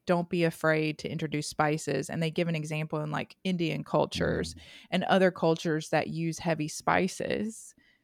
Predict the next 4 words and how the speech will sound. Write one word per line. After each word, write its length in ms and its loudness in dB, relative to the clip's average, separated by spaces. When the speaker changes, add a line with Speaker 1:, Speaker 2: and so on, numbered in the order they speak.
Speaker 1:
It's 260 -4
perfectly, 800 -2
like, 340 -2
okay 760 0